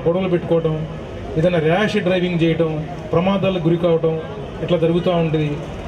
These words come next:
డ్రగ్స్ కనుక బానిస అయితే బాడీలో ఉన్న అన్ని ఆర్గాన్స్ కూడా ఆటోమేటిక్‌గా ఫెయిల్యూర్ అవ్వడం జరుగుతూ ఉంది. హెల్త్ పాడవుతుంది. మీ కెరీర్, చదువుకునే పిల్లలైతే పూర్తిగా కెరీర్ పాడయ్యి వాళ్ళు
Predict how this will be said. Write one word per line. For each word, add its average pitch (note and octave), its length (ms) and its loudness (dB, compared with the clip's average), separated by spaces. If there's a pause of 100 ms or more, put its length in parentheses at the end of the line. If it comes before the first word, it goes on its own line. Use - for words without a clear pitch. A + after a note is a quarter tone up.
(220)
డ్రగ్స్ D#3+ 340 2
కనుక F#3+ 200 0 (120)
బానిస G3 360 2
అయితే F3+ 200 2 (1800)
బాడీలో G3+ 400 4 (100)
ఉన్న F#3+ 100 -2 (120)
అన్ని A3 240 4 (120)
ఆర్గాన్స్ F#3+ 440 0
కూడా F#3 180 2 (1200)
ఆటోమేటిక్‌గా F#3 640 2
ఫెయిల్యూర్ G#3 380 2
అవ్వడం F3 260 0
జరుగుతూ E3 280 0 (100)
ఉంది. D3+ 200 0 (120)
హెల్త్ F3 260 0
పాడవుతుంది. E3 560 2 (600)
మీ D3+ 140 0
కెరీర్, E3+ 260 0
చదువుకునే G3+ 460 2
పిల్లలైతే F3 420 0 (280)
పూర్తిగా G#3 420 2
కెరీర్ G3 340 2
పాడయ్యి F3 420 2 (1080)
వాళ్ళు D#3+ 240 4